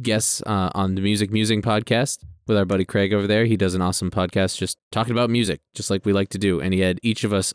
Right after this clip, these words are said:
on, uh, s-, for separate episodes, which is kinda cool. So it's like a two-parter. So he, we weren't able to bounce <laughs> off each other like we normally do, but, uh, but it was fun.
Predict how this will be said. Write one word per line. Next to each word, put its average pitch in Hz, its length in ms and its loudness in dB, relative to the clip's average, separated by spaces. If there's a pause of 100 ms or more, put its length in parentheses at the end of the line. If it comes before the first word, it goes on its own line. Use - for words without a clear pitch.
on, 101 440 0 (460)
uh, 90 240 2
s-, - 260 -4
for 98 160 0
separate 98 340 0
episodes, 92 480 0
which 92 160 -6
is 90 80 -2
kinda 87 220 -2
cool. 92 240 -2
So - 120 -6
it's - 80 -6
like 92 120 -4
a - 20 -10
two-parter. 90 580 -2
So 85 340 -2
he, 90 280 -4 (240)
we 101 120 2
weren't 104 200 2
able 101 240 2
to 95 180 -2
bounce 95 340 -2
<laughs> - 0 -
off 110 280 0
each 131 160 2
other 104 220 2
like 98 140 2
we 92 180 4
normally 90 420 0
do, 85 220 0 (560)
but, 87 260 -2
uh, 87 240 0
but 131 80 2
it 160 40 4
was 151 100 2
fun. 123 240 -2